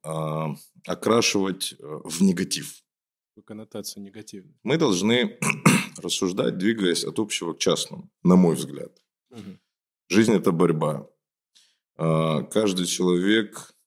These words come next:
Speaker 1: ежедневно в этой жизни находясь, вынужден, а, отстаивать свои позиции, свои границы и их расширять. Если он этого не делает, он аморфный.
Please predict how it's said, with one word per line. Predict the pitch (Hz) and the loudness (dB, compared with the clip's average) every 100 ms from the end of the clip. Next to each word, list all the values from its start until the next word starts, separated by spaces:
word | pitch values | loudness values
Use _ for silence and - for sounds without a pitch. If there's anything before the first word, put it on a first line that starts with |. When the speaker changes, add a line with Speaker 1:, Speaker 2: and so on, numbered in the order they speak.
| _ | _
Speaker 1:
ежедневно | 87 90 82 87 80 92 101 87 78 73 - _ | -2 0 2 2 4 6 6 6 2 -2 -6 _
в | 78 80 | -6 -2
этой | 82 78 | 0 0
жизни | 78 90 80 76 | 2 0 0 -2
находясь, | 73 76 80 92 147 190 - - _ _ - | -2 -4 -2 0 0 0 -6 -12 _ _ -10
вынужден, | 78 90 98 87 85 87 82 76 80 | -2 2 4 2 0 -2 -2 -8 -14
а, | - 82 82 80 76 76 - - | -12 -8 -6 -4 -6 -6 -10 -4
отстаивать | 92 - 131 - 107 - | -2 0 0 2 2 2
свои | 110 113 | 0 0
позиции, | - 95 104 185 - 98 80 - - _ | 0 -2 -2 -2 -2 -2 -4 -8 -16 _
свои | - 95 90 | 2 4 4
границы | 82 85 90 123 127 - - | 4 2 2 0 0 -2 -4
и | 82 | -8
их | 80 85 | -8 -6
расширять. | 78 - - 78 73 - - _ - | -2 0 2 0 0 -6 -18 _ -8
Если | 87 117 | 0 0
он | 120 | 0
этого | 123 113 | 0 0
не | 113 110 | 0 -2
делает, | 117 160 98 - | 0 0 -2 -4
он | 80 - | -8 -2
аморфный. | 85 85 76 - - | 2 2 0 -4 -8